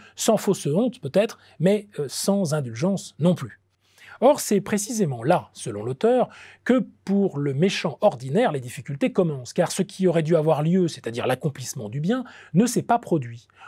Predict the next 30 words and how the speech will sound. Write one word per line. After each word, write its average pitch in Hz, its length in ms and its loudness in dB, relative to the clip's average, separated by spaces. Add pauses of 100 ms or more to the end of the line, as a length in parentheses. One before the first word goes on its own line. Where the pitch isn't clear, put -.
(160)
Autrui 190 400 4
nous 160 180 4
appelle 151 240 2
en 127 100 -6
effet 202 300 -2
à 220 100 4
une 143 160 0
distinction 160 600 -2
entre 208 300 2
le 202 260 4
bien 160 420 -2
et 175 80 -2
le 165 100 4
mal. 135 200 -4
Cet 139 220 -6
autrui, 226 340 0 (260)
ce - 120 -6
n'est 139 100 0
pas 214 140 4
le 185 160 2
représentant 156 640 0
d'un 175 140 2
groupe, 185 300 0 (400)
selon 127 220 -6
l'expression 135 400 -4
de 127 60 -6
l'auteur, 123 260 -6
mais 170 320 2
l'irremplaçable, 196 840 2 (220)
l'unique, 185 520 2